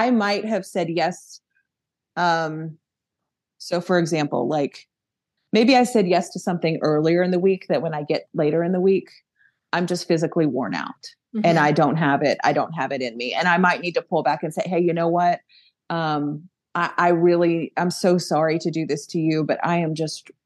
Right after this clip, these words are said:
Speaker 1: running ragged. I
Speaker 2: Yeah.
Speaker 1: need to, I need to, um, excuse myself from that thing." Um, or maybe you, you know, set a boundary for yourself, but you say, "You know what? Um, I'm gonna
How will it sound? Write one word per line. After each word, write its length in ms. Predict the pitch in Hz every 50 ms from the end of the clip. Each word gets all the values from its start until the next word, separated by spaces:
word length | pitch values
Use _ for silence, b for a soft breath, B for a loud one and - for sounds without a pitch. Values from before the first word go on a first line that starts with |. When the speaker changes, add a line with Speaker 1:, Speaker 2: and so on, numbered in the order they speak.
| _ _ -
Speaker 1:
running 300 | 160 165 156 147 143 143
ragged. 500 | 143 - - 107 - 113 92 - - - B B B B B B B
I 80 | - 165
Speaker 2:
Yeah. 60 | 170
Speaker 1:
need 180 | 165 165 165 165
to, 100 | - -
I 100 | 165 175
need 200 | 175 170 170 170 -
to, 260 | - 170 165 156 151 -
um, 280 | - 156 156 147 143 -
excuse 400 | - 156 - - - 165 143 -
myself 360 | 139 139 139 - 113 101 -
from 160 | - 139 127 135
that 160 | 131 - - -
thing." 260 | - 101 82 - - - _ B B B B B B B -
Um, 560 | 165 165 151 147 139 139 139 127 156 156 156 - _ _ _ _ _ _ _
or 420 | - 196 247 240 208 185 180 180 180
maybe 360 | 180 185 185 190 196 180 202
you, 840 | 202 202 190 180 175 165 170 175 175 175 175 175 170 165 156 170 175 170 170 _ _ _ _ _ _ _ _ _ _ _
you 140 | - 185 175
know, 160 | 165 160 151
set 240 | 160 - - 240 254
a 80 | 277 208
boundary 320 | 180 165 160 160 160 160
for 100 | 160 -
yourself, 480 | 165 151 156 - - 156 143 147 160 156 -
but 80 | - 156
you 140 | - 156 175
say, 160 | 170 - 170
"You 120 | 165 170
know 140 | 165 160 156
what? 300 | 165 175 180 196 214 - - - _ b b b b b b _ _ _ -
Um, 560 | 170 180 165 160 160 156 156 156 160 156 - _ -
I'm 100 | 170 180
gonna 220 | 190 180 175 170